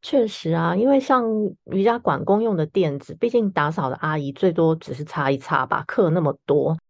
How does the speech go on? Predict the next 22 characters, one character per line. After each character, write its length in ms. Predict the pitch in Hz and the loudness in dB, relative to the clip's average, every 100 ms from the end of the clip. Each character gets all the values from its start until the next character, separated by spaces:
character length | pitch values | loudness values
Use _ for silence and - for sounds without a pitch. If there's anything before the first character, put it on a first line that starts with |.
| _ _ | _ _
干 180 | - 254 | 0 2
净 300 | 277 254 226 - | 2 0 0 0
度 220 | 233 196 | 0 2
绝 160 | 165 | 0
对 120 | 165 185 - | 0 -2 -4
不 140 | - 147 | -12 -2
会 160 | 196 | -2
比 160 | 165 - | -2 -2
用 200 | 160 151 | -4 -4
自 140 | 156 165 | -4 -8
己 120 | - | -8
的 140 | - | -12
好。 340 | - - - - _ _ _ - | -12 -12 -12 -14 _ _ _ -2
那 180 | 254 240 | 2 6
如 100 | 226 | 6
果 120 | 240 | 6
比 100 | 214 | 4
较 120 | 190 | 0
倒 280 | 202 151 143 | 2 -2 -2
霉， 240 | 139 139 156 | -2 -2 -2
上 220 | 202 190 | 0 0
到 220 | 190 180 | 2 0